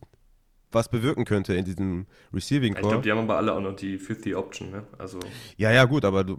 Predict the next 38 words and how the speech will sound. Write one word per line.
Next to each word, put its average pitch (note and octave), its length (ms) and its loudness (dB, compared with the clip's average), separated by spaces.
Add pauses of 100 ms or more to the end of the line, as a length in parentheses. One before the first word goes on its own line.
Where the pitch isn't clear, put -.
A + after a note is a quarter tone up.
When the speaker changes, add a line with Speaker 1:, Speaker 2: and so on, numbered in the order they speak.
(160)
Speaker 1:
musst G2 260 -6
halt G2 300 0
auch G2+ 160 -2
dann, G2 340 -4
äh, F2+ 840 -4
weiß G2+ 180 -2
nicht, F#2 140 -8
wie G2 80 -8
die G2+ 120 -4
das F#2+ 140 -4
da F#2+ 100 -4
strukturieren. F#2+ 540 -6
Die F#2 80 -4
haben G2 100 -4
ja G2 60 -2
noch F#2 140 -4
ein F2+ 100 -10
paar F#2 160 -2
andere G2 240 -2
Spieler. F#2+ 440 -6 (120)
Ähm, F2 460 -10 (340)
also F2+ 320 -4
vielleicht A2 380 0
ist B2+ 120 -6
Ayuk B2+ 280 2
auf A2+ 100 2
dem G#2+ 100 -2
Markt, A2+ 460 -2
was - 200 -8
man G2 100 2
jetzt F2+ 120 -2
vielleicht G2+ 220 -2
noch G2 80 -4
gar G2 160 -2
nicht G2+ 160 -4
so - 80 -12
richtig G2 340 -10
weiß. G2 300 -8